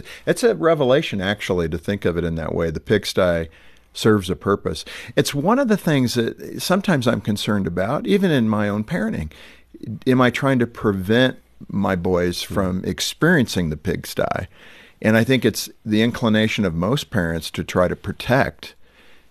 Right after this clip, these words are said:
Speaker 1: rather than let God do his work in the pigsty.
Speaker 2: Well, in the book, I give a couple of illustrations, but one of them is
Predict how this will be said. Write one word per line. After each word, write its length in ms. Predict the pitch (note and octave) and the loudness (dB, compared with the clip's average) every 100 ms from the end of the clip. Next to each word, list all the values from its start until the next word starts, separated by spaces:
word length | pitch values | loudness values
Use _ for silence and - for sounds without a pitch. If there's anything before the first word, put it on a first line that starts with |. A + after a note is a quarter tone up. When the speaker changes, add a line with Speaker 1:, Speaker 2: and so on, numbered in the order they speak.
| - | -2
Speaker 1:
rather 340 | G2 G#2 A2 | 4 4 4
than 260 | G2 G#2 G2 | 2 0 0
let 240 | F#2+ F2+ | 0 0
God 260 | F#2 F#2+ F#2 | 2 2 2
do 140 | F#2 | 0
his 220 | F2+ E2+ E2 | 0 -4 -4
work 340 | G2+ A2 - | -4 -4 -6
in 200 | F#2+ F#2 | -2 -2
the 60 | E2 | 0
pigsty. 640 | A2+ A#2 - D2 - - - _ _ _ - - - - G#2 | 0 -2 -2 -2 -2 -8 -18 _ _ _ -20 -20 -20 -20 -14
Speaker 2:
Well, 320 | - A2 G2 - | 2 4 4 4
in 160 | A#2+ G#2 | 4 4
the 100 | F#2 | 4
book, 300 | G#2+ A2+ E2+ | 2 0 0
I 80 | |
give 260 | D#2+ F#2+ E2+ | 0 2 0
a 80 | E2 | 0
couple 320 | - G#2+ F2 | 0 0 0
of 120 | E2 | 0
illustrations, 800 | F2+ F#2 F2 - G2+ G#2 - F#2 - | 2 4 2 2 2 2 2 -2 0
but 200 | F#2 F2 | 0 2
one 200 | G2 D3 | 2 2
of 140 | F2 | 2
them 180 | F2+ E2+ | 2 4
is 340 | F2 E2+ D#2+ | 4 2 -2